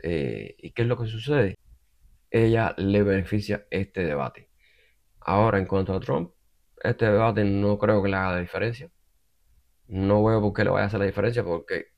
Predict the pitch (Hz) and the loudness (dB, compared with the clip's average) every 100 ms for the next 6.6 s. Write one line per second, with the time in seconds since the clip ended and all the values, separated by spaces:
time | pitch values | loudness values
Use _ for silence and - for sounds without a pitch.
0 | _ - 98 87 110 117 107 107 95 - | _ -2 -2 0 0 0 -2 -2 -6 -2
1 | 117 110 110 104 - - - 120 120 110 | -2 0 -2 -4 -8 -20 -2 0 2 0
2 | 110 117 117 101 107 110 104 107 127 - | 2 0 0 0 -2 0 0 2 0 -4
3 | - 101 110 104 98 117 95 85 _ _ | -6 -2 0 0 0 -2 -2 -12 _ _
4 | _ _ _ _ _ 98 95 87 - _ | _ _ _ _ _ 0 2 2 -2 _
5 | _ _ - 107 101 117 110 87 90 101 | _ _ -2 4 4 4 0 0 -2 0
6 | 113 101 92 98 - | 0 -2 -2 -4 -4